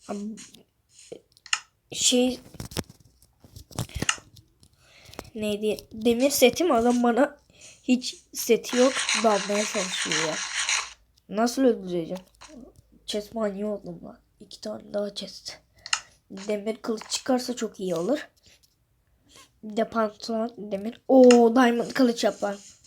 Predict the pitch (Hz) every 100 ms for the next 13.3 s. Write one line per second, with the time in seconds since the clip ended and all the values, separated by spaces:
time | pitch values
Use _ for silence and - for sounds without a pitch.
0 | - - - - - - - 240 240 240
1 | 247 - - 262 262 240 220 220 220 220
2 | - - - 233 240 254 208 247 294 _
3 | _ _ _ _ _ _ _ _ - -
4 | _ _ _ - - - 247 262 262 262
5 | 226 - _ _ _ - 240 226 277 262
6 | - - - 262 277 226 220 302 - -
7 | - _ - 233 233 233 240 - - _
8 | - - - _ _ _ - - _ _
9 | - - _ _ - - - - - -
10 | 240 233 233 - - _ - - - -
11 | - 226 226 - - - - - _ 247
12 | - 330 302 - - _ - 233 240 247
13 | 254 262